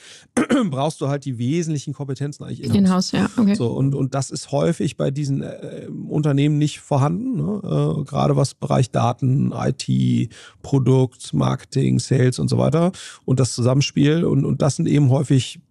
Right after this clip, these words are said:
Speaker 1: Themen, wo wir dann versuchen zu unterstützen.
Speaker 2: Mhm.
Speaker 1: Die Kompetenz, die Inhouse-Kompetenzentwicklung, das ist ja auch wieder, das muss in-house passieren, äh, die eben entsprechend zu beschleunigen.
Speaker 2: Okay.
Speaker 1: Ja, und das klappt auch relativ häufig. Nicht immer natürlich, ne, äh, wie immer, aber das, äh, genau, deswegen dürfen wir da mitmachen.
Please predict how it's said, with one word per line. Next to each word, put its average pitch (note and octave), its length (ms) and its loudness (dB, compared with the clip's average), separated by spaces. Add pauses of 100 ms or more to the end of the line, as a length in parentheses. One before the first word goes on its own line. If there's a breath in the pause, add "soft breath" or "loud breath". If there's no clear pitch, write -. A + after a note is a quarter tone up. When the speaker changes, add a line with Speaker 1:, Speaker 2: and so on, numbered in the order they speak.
(160)
Speaker 1:
Themen, C#3+ 300 4
wo C3 140 4
wir C3+ 100 4
dann C#3+ 140 2
versuchen C#3 420 2
zu - 100 -4
unterstützen. D3 720 0 (140 loud breath)
Speaker 2:
Mhm. A3+ 240 2 (200)
Speaker 1:
Die D3 80 2
Kompetenz, D3+ 720 0
die - 160 -2
Inhouse-Kompetenzentwicklung, F#3 1200 0
das E3 100 0
ist - 40 -6
ja C#3 100 0
auch D3 120 -4
wieder, D#3+ 160 2
das C#3+ 140 0
muss - 200 -6
in-house F#3 420 2
passieren, G#3 500 -2 (420 loud breath)
äh, D3+ 180 2
die C#3 280 0
eben D3+ 300 4
entsprechend C3+ 440 0
zu - 100 -10
beschleunigen. A2 600 0
Speaker 2:
Okay. B3 80 2
Speaker 1:
Ja, B2 120 0
und C3+ 340 0
das C3+ 200 0
klappt - 220 0
auch G#2+ 120 -2
relativ G#2 320 -2
häufig. G#2+ 340 -6
Nicht C#3 140 0
immer F#3 160 0
natürlich, E3 420 0
ne, D3+ 80 4 (340)
äh, A#2+ 60 -4
wie C#3 80 2
immer, D3 260 4
aber C3+ 240 4
das, B2 280 0
äh, C3 440 4
genau, G2+ 240 0
deswegen A#2 560 4
dürfen A#2 220 4
wir A#2 60 4
da G#2 100 6
mitmachen. G2 340 2